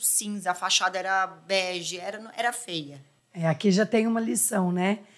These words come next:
Speaker 2: As pessoas veem as coisas prontas e acham que é fácil.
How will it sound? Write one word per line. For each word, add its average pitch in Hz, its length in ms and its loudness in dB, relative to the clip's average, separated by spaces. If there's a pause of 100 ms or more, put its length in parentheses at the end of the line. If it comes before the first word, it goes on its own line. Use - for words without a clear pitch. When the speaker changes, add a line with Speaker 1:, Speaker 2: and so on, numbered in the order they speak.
(360)
Speaker 2:
As 175 220 2
pessoas 202 480 2
veem 202 300 0
as 185 100 2
coisas 190 460 -2
prontas 233 840 4
e 202 140 6
acham 196 420 4
que 214 160 -6
é 202 60 -2
fácil. 165 640 2